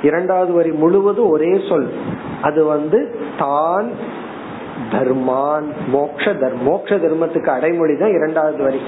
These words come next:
அந்த மோக்ஷ தர்மம்ங்கிறது ஞானம், வைராகியம், விஞ்ஞானம், ஸ்ரத்தா, பக்தி, இவைகளெல்லாம்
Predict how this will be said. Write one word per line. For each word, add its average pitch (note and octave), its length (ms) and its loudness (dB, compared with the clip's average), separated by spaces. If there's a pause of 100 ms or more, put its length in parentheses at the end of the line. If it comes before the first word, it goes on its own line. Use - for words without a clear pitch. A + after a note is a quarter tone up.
(320)
அந்த C3 160 2
மோக்ஷ F#3+ 400 0
தர்மம்ங்கிறது D3+ 960 0 (280)
ஞானம், D3 760 0
வைராகியம், D3+ 960 2
விஞ்ஞானம், D3+ 800 0
ஸ்ரத்தா, D3+ 800 0 (100)
பக்தி, C#3 580 -2 (840)
இவைகளெல்லாம் E3 840 2